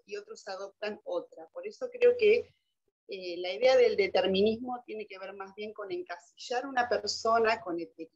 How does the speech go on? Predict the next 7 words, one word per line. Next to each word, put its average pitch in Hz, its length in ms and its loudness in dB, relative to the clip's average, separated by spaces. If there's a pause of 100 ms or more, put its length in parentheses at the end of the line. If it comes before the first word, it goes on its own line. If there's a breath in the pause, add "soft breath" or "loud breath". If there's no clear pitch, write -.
(120)
etiquetar, 214 840 -4 (320)
y 226 80 -6
eso 294 220 -8
sí - 340 -12
genera 220 580 4
tranquilidad 180 840 2
social, 165 720 -10